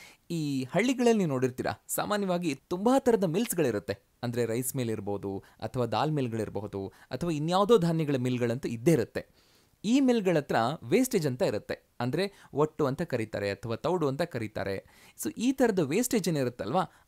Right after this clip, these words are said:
ಅದನ್ನ ಅವರು ಟನ್ ಲೆಕ್ಕದಲ್ಲಿ ಮಾರ್ತಾ ಇರ್ತಾರೆ. ಮತ್ತೆ ಇದು ತುಂಬಾ ಕಡಿಮೆ ಬೆಲೆಗೆ ಸಿಗುತ್ತೆ.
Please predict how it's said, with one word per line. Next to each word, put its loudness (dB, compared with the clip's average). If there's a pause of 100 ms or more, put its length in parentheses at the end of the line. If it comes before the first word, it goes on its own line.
ಅದನ್ನ 4
ಅವರು 2
ಟನ್ 0
ಲೆಕ್ಕದಲ್ಲಿ 4
ಮಾರ್ತಾ 0
ಇರ್ತಾರೆ. -4 (160)
ಮತ್ತೆ 2
ಇದು 2
ತುಂಬಾ -2
ಕಡಿಮೆ 2
ಬೆಲೆಗೆ 8
ಸಿಗುತ್ತೆ. -2